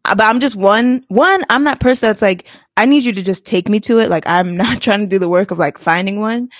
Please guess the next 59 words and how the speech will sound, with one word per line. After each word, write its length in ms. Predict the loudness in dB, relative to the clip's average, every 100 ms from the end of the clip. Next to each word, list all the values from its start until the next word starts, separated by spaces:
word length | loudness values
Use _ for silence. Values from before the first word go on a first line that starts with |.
| -20 -20 _ -2
And 140 | 2
I'm 140 | 4 2
like, 240 | 0 0
like 220 | -2 -2 0
you, 160 | 0
you're 160 | 2 2
like, 180 | 0 -4
I 40 |
feel 120 | 0
like 100 | 0
you're 60 | 0
very 140 | 0 0
optimistic. 760 | -2 -2 -4 -2 -6 -8 _ -20 _ _ _ _
'Cause 120 | 0 2
i-, 100 | 2
if 140 | 0 2
I 140 | 2
have 120 | 2
a 80 | 2
bad 240 | 4 2
therapist 320 | 0 -2 -4 -4
first 220 | -6 -4
time, 100 | -2
I'm 40 |
like, 180 | -2 -2
"Wow, 320 | 2 2 0 -8 _ -4
this 260 | -2 -2
is 140 | -6 -6
just 160 | -4
a 80 | -2
trash 300 | 0 0 0
move." 320 | -4 -4 -6
So, 200 | -4 -2
like, 200 | 0 -2 -2
I 120 | 0
have 160 | 0 -2
to 80 |
make 240 | 0 0 0
it, 160 | -4 -2
I 60 | -4
have 120 | -4
to 80 | -6
make 160 | -6
the 80 | -4
right 180 | -4 -2
move 240 | -6 -8
the 80 | -8
first 300 | -4 -4 -2
time. 260 | -2 -2 -4
And 100 | -2
I 60 | 0
don't 140 | 0
think 140 | 0 0
people 260 | 0 2
realize 460 | 4 2 4 2 0
that, 120 | -2
like, 260 | 0 -2 -8 _ _ _ _ _ _ _
we're 280 | -2 0 2
destigmatizing 1200 | 0 0 0 0 0 0 0 0 0 -2 -2 -6